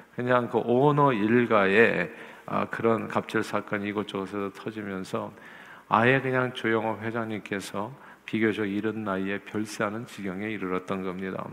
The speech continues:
오늘날 그러니까 대한항공이 한때는 그냥 최고였는데 지금은 그 위상이 많이 바래졌잖아요, 그 빛이.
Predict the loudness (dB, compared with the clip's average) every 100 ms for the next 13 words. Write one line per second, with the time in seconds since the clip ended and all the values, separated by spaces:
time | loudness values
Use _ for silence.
0 | -14 -20 -20 -20 -20 -20 -20 -8 0 4
1 | 6 6 4 2 0 0 2 2 0 0
2 | 2 0 -2 -2 -2 -4 -6 -6 -8 -6
3 | -4 -4 -4 -4 -4 -4 -4 -6 -4 -2
4 | -2 -2 -4 -6 -6 -6 -8 -10 -20 -20
5 | -16 -4 0 0 0 0 2 0 -2 -4
6 | -4 -6 -4 -6 -4 -2 -2 -2 -6 -10
7 | -8 -8 -8 -8 -12 -8 -6 -6